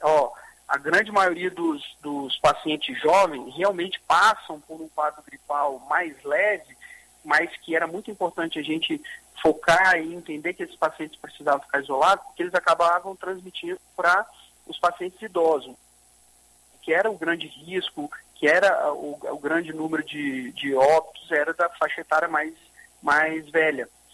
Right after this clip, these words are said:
E agora a gente tá percebendo o contrário, que realmente pacientes mais jovens estão chegando de forma mais grave.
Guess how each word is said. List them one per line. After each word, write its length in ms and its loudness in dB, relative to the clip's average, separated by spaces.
E 420 -6
agora 340 4
a 20 2
gente 220 -10
tá 80 0
percebendo 540 -4
o 60 -10
contrário, 580 2
que 80 -18
realmente 520 -4
pacientes 480 -2
mais 340 -2
jovens 380 4
estão 180 -4
chegando 460 0
de 200 -18
forma 280 -2
mais 300 -2
grave. 320 4